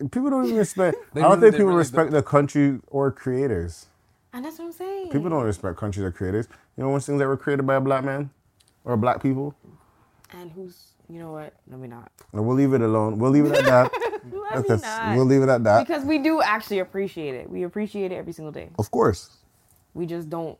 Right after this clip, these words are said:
Speaker 3: acknowledge the creator.
Speaker 1: Mm-hmm.
Speaker 2: Right.
Speaker 3: That's all.
Speaker 1: Um, now, where do you guys wanna go from here?
Speaker 3: <laughs> Who's
Speaker 2: Now
Speaker 3: creating,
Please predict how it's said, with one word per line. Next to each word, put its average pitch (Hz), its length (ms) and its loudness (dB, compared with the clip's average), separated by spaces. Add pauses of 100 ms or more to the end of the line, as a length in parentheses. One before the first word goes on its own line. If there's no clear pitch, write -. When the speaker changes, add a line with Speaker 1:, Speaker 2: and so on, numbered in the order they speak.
(340)
Speaker 3:
acknowledge 156 800 -10 (280)
the 139 220 -12
creator. - 1500 -16 (280)
Speaker 1:
Mm-hmm. 92 300 -8 (280)
Speaker 2:
Right. 110 280 -14 (1160)
Speaker 3:
That's 277 160 -16
all. 233 160 -18 (600)
Speaker 1:
Um, 90 320 -12 (460)
now, 101 200 -8
where 107 120 -4
do 104 60 -6
you 101 80 -6
guys 101 140 -10
wanna 90 140 -10
go 90 100 -10
from 87 260 -12
here? 90 200 -16 (240)
Speaker 3:
<laughs> 403 200 -8 (920)
Who's 302 120 -2
Speaker 2:
Now 139 160 -2
Speaker 3:
creating, 135 280 -6